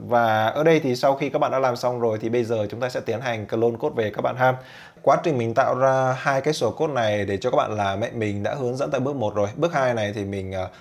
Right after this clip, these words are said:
ờ, chúng ta sẽ tiến hành coding này. Và để ý giúp mình rằng là mình đã nốt ở đây này, chúng ta sẽ sử dụng cái nhánh là starter để tiến hành coding. Còn nhánh master chính là source code final của khóa học này, các bạn có thể sử dụng hai nhánh code này các bạn ha. Trước tiên thì mình sẽ đi kéo code frontend của chúng ta về các bạn này. Đây,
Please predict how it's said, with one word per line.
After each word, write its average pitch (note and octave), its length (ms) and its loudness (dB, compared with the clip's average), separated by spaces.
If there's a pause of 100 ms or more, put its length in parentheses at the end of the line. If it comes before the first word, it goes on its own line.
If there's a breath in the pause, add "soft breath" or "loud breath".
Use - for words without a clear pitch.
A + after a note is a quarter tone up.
(120 loud breath)
ờ, G2 160 0
chúng B2 100 -4
ta C#3 120 4
sẽ C#3 120 -2
tiến A2+ 160 0
hành A#2 140 -6
coding C3+ 320 0
này. G#2+ 120 -2 (380 loud breath)
Và B2+ 340 6
để B2 120 4
ý A2+ 160 2
giúp G3 160 0
mình D#3+ 160 0
rằng A2+ 200 2
là A2 100 2
mình A2 220 -2
đã A#2+ 100 0
nốt F#3 220 0
ở B2 80 2
đây B2 140 2
này, A#2 200 -4
chúng C3 140 -8
ta C#3+ 100 4
sẽ D#3+ 120 -6
sử G#2+ 240 -2
dụng A#2 200 -8
cái A2 160 2
nhánh A2 300 -2
là B2+ 160 0
starter D#3 600 0
để G2+ 120 -2
tiến - 140 -6
hành A#2+ 160 -6
coding. C3+ 300 -2 (340 loud breath)
Còn A#2 340 4
nhánh A#2+ 200 -2
master F3+ 420 0 (140)
chính B2+ 120 -4
là C#3 60 0
source - 240 -4
code D3+ 220 -2
final A2+ 400 0
của F#2+ 160 -4
khóa B2+ 140 -2
học B2 120 -2
này, G2+ 200 -4
các C#3 120 2
bạn C3+ 160 2
có C3+ 60 -2
thể B2 120 -6
sử F#2+ 180 -6
dụng G#2+ 140 -6
hai A#2 140 -2
nhánh A2 160 -6
code C#3 180 -2
này G2+ 140 -2
các A#2+ 100 -4
bạn A#2+ 180 -2
ha. A#2+ 160 2 (460 loud breath)
Trước G#3+ 120 4
tiên F#3+ 160 6
thì D#3 60 2
mình B2 140 0
sẽ F3 120 -2
đi E3 100 0
kéo B2+ 360 2
code G#3+ 280 0
frontend C3+ 300 2
của G#2+ 100 -4
chúng G#2 120 -10
ta A#2 120 2
về G#2 260 0
các A2+ 60 0
bạn A#2 140 0
này. G2 160 -8
Đây, A2 180 -2